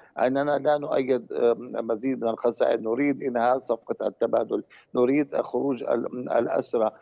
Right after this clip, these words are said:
نريد، ولكن في نفس الوقت تحافظ على العلاقة القوية والمبدئية والعقائدية والمصلحية مع دولة الاحتلال.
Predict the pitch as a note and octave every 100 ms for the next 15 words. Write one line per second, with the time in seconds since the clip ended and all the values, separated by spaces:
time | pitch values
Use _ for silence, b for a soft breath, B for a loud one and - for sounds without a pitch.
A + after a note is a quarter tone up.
0 | B - C3 F2+ B2+ B2+ D#3+ D#3+ C#3 -
1 | C#3+ C#3+ - C3 B2 C3 _ - C3 C3+
2 | B2+ G#2+ A2 A2 A2+ C3 - A#2+ _ A2+
3 | B2 C3 B2+ A#2+ A#2 A#2 B2+ - - -
4 | - C#3+ C#3 C#3 - _ _ - A#2+ B2+
5 | - A2+ G#2 - A#2 C#3+ B2+ C#3 C#3 C#3
6 | C#3 - - E3+ F#3 - - A2 A#2 A2
7 | G#2 G#2+ A2+ A2+ A#2+ F#2+ - - G2